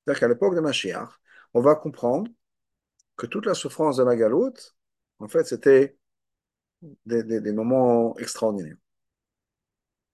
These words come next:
Et comme des fois, des parents disent à leurs enfants, « Quand tu grandiras, tu me remercieras », alors que les enfants sont en larmes pour X raisons,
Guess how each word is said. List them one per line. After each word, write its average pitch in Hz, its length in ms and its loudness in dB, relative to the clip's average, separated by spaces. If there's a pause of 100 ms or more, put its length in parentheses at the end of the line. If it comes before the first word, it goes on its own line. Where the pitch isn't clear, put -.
(540)
Et - 140 -8
comme 120 240 -4
des 123 100 0
fois, 123 280 2
des 117 80 -2
parents 117 240 2
disent 117 160 -2
à 110 80 2
leurs 110 220 -2
enfants, « 117 320 -2
Quand 117 100 -8
tu 120 140 -8
grandiras, 113 400 -2
tu 101 120 -10
me 107 80 -4
remercieras », 110 680 -2 (280)
alors 90 240 -10
que 104 80 -4
les 104 120 -6
enfants 107 260 -8
sont 104 160 -6
en 98 80 -4
larmes 110 340 -2
pour 98 320 -10
X 110 260 -10
raisons, 113 460 -2